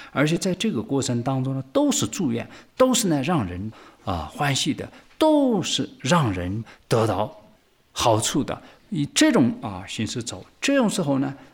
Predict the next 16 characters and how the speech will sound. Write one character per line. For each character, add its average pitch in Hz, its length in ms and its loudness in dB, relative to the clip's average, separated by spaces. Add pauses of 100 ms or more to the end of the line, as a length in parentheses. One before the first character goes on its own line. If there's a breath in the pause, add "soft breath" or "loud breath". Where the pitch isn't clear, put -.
(160 loud breath)
得 110 180 -2
到 151 180 -2
的 - 220 -12 (200)
都 131 180 -4
是 131 160 -4
呢， 92 220 -8
利 113 140 -6
益， 107 180 -10 (500 loud breath)
然 98 220 -4
后 123 80 -4
呢， 123 140 -4
对 101 180 -8
自 95 160 -8
他 139 200 -4
来 104 140 -4
讲 110 220 -8